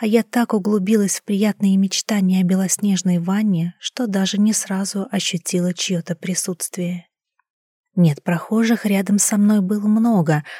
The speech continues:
но лишь один из них представлял для меня опасность, о чем мне услужливо подсказало чутье волка.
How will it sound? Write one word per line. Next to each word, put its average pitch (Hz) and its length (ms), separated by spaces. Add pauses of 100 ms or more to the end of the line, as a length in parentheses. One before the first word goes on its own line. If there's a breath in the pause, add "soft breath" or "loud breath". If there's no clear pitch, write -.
(140 loud breath)
но 214 160
лишь 214 300
один 202 320
из 170 180
них 180 200
представлял 180 640
для 175 180
меня 175 340
опасность, 185 720 (220)
о 214 140
чем 214 300
мне 196 160
услужливо 190 680
подсказало 170 800
чутье - 480
волка. 170 640